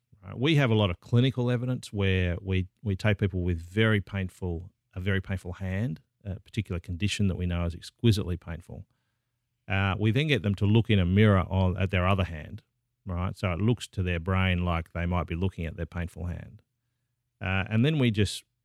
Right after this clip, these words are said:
touch their good hand, and they hurt, they feel pain on their bad hand, right? So they get this visual input of touch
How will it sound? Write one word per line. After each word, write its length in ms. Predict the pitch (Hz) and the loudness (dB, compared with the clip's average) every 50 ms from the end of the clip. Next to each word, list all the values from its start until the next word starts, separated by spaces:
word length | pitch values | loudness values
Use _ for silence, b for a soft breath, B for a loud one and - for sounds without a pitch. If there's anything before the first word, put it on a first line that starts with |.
| _ _ _ | _ _ _
touch 500 | - - 123 95 - - - - - - _ _ _ _ | -4 -2 -2 -2 -2 -4 -14 -14 -14 -16 _ _ _ _
their 120 | - 92 87 | -6 -4 -4
good 220 | 85 92 98 92 | -2 -2 -2 -2
hand, 400 | 82 90 90 85 78 78 - - _ _ _ _ _ _ _ _ _ _ _ _ _ _ - | -2 -2 -6 -6 -8 -10 -14 -20 _ _ _ _ _ _ _ _ _ _ _ _ _ _ -8
and 420 | 98 92 90 87 87 87 82 80 - _ _ _ _ _ _ _ _ _ - | -6 -4 -4 -4 -6 -8 -10 -12 -16 _ _ _ _ _ _ _ _ _ -8
they 160 | 98 92 92 | -6 -6 -4
hurt, 320 | - - 135 110 82 73 | -2 0 0 0 -2 -4
they 160 | 87 87 85 85 | -8 -8 -8 -8
feel 240 | - - 104 92 | -6 -4 -4 -4
pain 300 | 82 - - 104 101 92 | -2 0 2 2 2 2
on 80 | 90 87 | 0 0
their 100 | 87 85 | -2 -4
bad 240 | 78 82 82 80 82 | -4 -6 -6 -6 -6
hand, 300 | 87 82 78 - - _ _ _ | -8 -10 -10 -12 -16 _ _ _
right? 160 | - 92 101 | -6 -6 -6
So 140 | 104 - 104 | -4 -2 -2
they 80 | 98 92 | 0 0
get 140 | 87 80 78 | 0 -2 -6
this 120 | 85 - - | -8 -10 -10
visual 420 | 98 92 113 123 113 - 127 113 113 | -2 4 6 6 6 6 4 4 6
input 380 | 117 113 104 - 110 104 87 | 6 4 4 4 2 2 2
of 180 | 92 90 80 - | 0 -4 -6 -2
touch 460 | - 107 107 101 - - - - _ | 0 2 2 2 0 -6 -14 -14 _